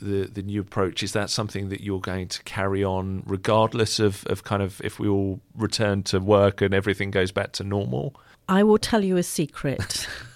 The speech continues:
Speaker 2: <laughs> In February, I wrote a new business plan. My mentor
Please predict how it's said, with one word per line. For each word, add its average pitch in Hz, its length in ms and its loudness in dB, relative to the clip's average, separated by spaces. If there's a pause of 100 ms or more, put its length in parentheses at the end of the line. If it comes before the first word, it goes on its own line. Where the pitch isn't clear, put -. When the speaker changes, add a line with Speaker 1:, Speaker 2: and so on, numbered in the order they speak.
(180)
Speaker 2:
<laughs> - 1200 -8
In 262 140 8
February, 208 760 4
I 226 220 6
wrote 208 360 4
a 220 40 0
new 196 200 2
business 170 540 -2
plan. 147 420 -2
My 208 300 4
mentor 208 880 4